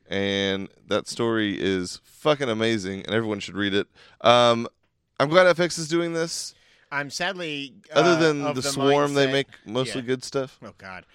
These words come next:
Speaker 2: I forgot about that shit.
Speaker 1: Yeah.
Speaker 2: The Strain, you mean?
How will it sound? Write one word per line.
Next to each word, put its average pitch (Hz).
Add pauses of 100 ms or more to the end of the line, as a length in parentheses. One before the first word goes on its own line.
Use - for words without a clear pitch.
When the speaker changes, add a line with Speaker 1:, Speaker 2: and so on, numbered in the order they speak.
(180)
Speaker 2:
I 107
forgot 107
about -
that 82
shit. 120
Speaker 1:
Yeah. 127 (640)
Speaker 2:
The 117
Strain, 135
you 156
mean? 170